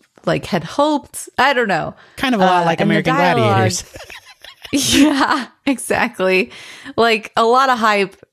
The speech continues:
Speaker 1: uh, for something not that interesting. Uh, but, um, the,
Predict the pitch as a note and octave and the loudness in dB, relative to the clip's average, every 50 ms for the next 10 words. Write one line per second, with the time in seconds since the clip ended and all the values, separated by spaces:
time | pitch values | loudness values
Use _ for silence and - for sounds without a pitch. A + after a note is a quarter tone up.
0 | - - - G3+ G3 F#3 F#3 - G3 F#3 F#3 F#3 - G3 F#3 F3 F#3 F3+ F3 F#3 | -12 -4 0 0 0 0 -2 0 0 0 0 2 0 -2 0 0 0 0 0 2
1 | F#3 F#3 F3+ F3 E3+ - - F#3+ E3+ D#3+ D#3+ D#3+ D#3 D#3 - D#3+ D#3+ - - E3 | 2 2 2 2 0 -2 -2 0 0 0 0 0 -2 -2 -4 -4 -4 -4 -2 -2
2 | D#3+ D#3 D3 D3 D3+ D3+ - D3+ D3+ D3 D3 D3 C#3+ D3 D3 - _ - - - | -2 -2 -2 -4 -6 -4 -2 0 2 2 2 2 2 0 -4 -6 _ -20 -20 -20
3 | - _ _ _ - F#3+ G3+ G3 G3 F#3+ F#3 - - F#3 F3+ E3+ E3 D#3+ D#3 D3+ | -20 _ _ _ 0 0 2 2 4 2 2 2 2 2 2 2 2 2 0 -2
4 | D3 D3+ - _ - F#3 F#3+ E3+ - F#3 F3+ F3 E3+ E3+ E3+ E3+ E3 D#3+ D#3+ E3 | -4 -4 -6 _ -6 -6 -4 -2 -2 -2 0 0 0 0 2 2 2 2 2 0
5 | D#3+ - | -2 -6